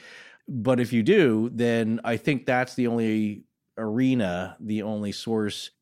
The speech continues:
where we're gonna get some kind of insight into this, and we may have a little bit in this case. But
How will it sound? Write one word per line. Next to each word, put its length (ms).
where 260
we're 160
gonna 160
get 380
some 360
kind 380
of 320
insight 640
into 260
this, 640
and 240
we 100
may 260
have 200
a 60
little 180
bit 140
in 140
this 220
case. 580
But 260